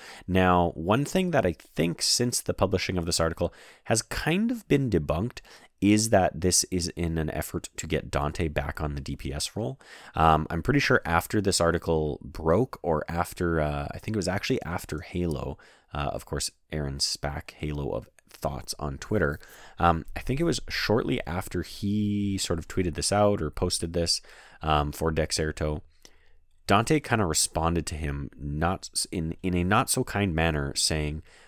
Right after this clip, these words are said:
"What are you talking about? Uh, I never once kinda asked for this,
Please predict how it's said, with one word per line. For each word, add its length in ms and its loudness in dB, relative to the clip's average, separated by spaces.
"What 260 4
are 40 6
you 120 6
talking 440 0
about? 440 -4
Uh, 480 -2
I 100 2
never 240 0
once 640 0
kinda 500 -2
asked 400 -6
for 140 0
this, 300 0